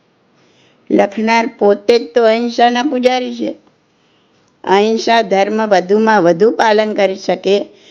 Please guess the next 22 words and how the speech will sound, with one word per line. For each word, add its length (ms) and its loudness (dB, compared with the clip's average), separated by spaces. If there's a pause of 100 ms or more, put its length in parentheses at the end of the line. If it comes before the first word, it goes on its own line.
(220)
તેના 260 2
માટે 420 0
જ 40 -4 (100)
તો 100 0
ચારિત્રનો 640 -2
ભેગ 320 0
ધર્યો 360 2
છે. 180 -16 (1120)
પછી 200 2
અહિંસા 500 2
માટે 480 2
જ 100 -6 (680)
ઘણાને 480 0
અહિંસાનું 680 0
ભૂત 320 0
વળગ્યું 440 2
છે 240 2 (360)
એવું 200 2
કડવાશભર્યું 840 0
વાક્ય 360 0
શોભતું 560 -4
નથી. 420 -4